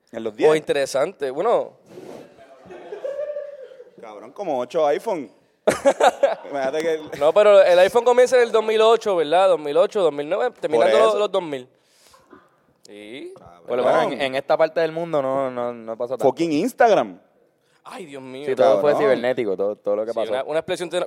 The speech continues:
Speaker 2: una explosión,
Speaker 1: Claro.
Speaker 2: una explosión tecnológica.
Speaker 1: Yo abrí mi Facebook
Speaker 2: Eso,
Speaker 1: en el
Speaker 2: eso sí
Speaker 1: dos mil ocho.
Speaker 2: es cierto, es verdad.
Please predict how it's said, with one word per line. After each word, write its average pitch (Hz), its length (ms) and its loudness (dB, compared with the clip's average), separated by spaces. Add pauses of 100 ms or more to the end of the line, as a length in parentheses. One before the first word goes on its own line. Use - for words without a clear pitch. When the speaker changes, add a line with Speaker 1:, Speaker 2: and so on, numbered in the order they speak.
(120)
Speaker 2:
una 160 160 -6
explosión, 120 480 -12
Speaker 1:
Claro. 90 200 -4
Speaker 2:
una 139 300 0
explosión 131 640 -10
tecnológica. 131 680 -6 (100)
Speaker 1:
Yo 113 100 -2
abrí 123 120 0
mi 147 100 -8
Facebook 156 220 -4
Speaker 2:
Eso, 160 120 4
Speaker 1:
en - 80 2
el 165 40 2
Speaker 2:
eso - 140 0
sí - 0 -
Speaker 1:
dos - 80 -4
mil 151 80 -2
ocho. - 20 -2
Speaker 2:
es 123 60 -6
cierto, 113 300 -10
es 101 60 -20
verdad. - 220 -18